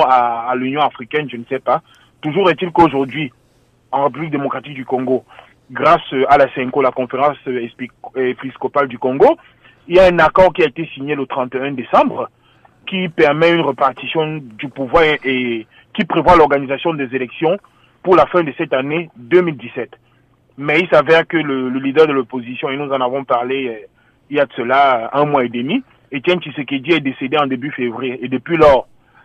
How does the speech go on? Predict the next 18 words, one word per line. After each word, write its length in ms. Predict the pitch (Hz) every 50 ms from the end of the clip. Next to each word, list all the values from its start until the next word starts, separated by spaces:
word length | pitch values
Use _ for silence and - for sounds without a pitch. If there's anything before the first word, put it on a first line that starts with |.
| _ -
l'application 600 | 135 135 - 160 139 160 147 139 - 175 170 170
de, 340 | 160 143 139 135 131 131 123
de, 380 | 117 127 123 117 117 117 113 113 110 - _ _ _ _ _ _ _ -
de, 540 | 120 120 131 131 127 123 123 120 120 117 113 104 104 104 95 _ _ _ _ _ _ _ _ _
de 100 | - - -
ces 80 | 180 175 147
accords 240 | 156 - - - -
piétine, 480 | - 139 143 127 - 160 156 190 247 254 _ _ _ _ _ _ _ _
et 120 | 139 143 151
on 100 | 165 175
est 80 | 165
en 140 | 156 147 139
train 180 | - - 160 160
de 120 | 143 135
soupçonner 400 | - - 170 - - 143 135 156
le 100 | 151 139
président 340 | 123 - 139 127 120 147 156 156
Kabila 500 | - 131 117 123 123 123 127 156 190